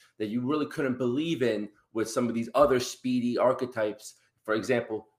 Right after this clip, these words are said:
Jaden Ivey, right? Lacked the floater game, lacked the mid-range game. He had a three-point shot. Some G Ms didn't think that it could translate.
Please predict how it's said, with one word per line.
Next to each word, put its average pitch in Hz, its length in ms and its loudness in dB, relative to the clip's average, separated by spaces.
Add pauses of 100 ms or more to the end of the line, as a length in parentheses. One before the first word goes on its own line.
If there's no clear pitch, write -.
Jaden 104 280 0
Ivey, 104 440 2 (440)
right? 110 340 2 (500)
Lacked 104 280 2
the 104 60 -8
floater 117 340 0
game, 117 300 -4
lacked 101 280 0
the 101 60 -8
mid-range 117 520 -4
game. 113 420 -4 (560)
He 120 160 -4
had 113 120 4
a 101 60 -4
three-point 120 380 -4
shot. 110 200 4
Some 113 220 -4
G 117 180 -4
Ms 135 120 -6
didn't 104 260 -6
think 110 160 -6
that 107 140 4
it 92 100 -6
could 90 120 -10
translate. 107 640 -4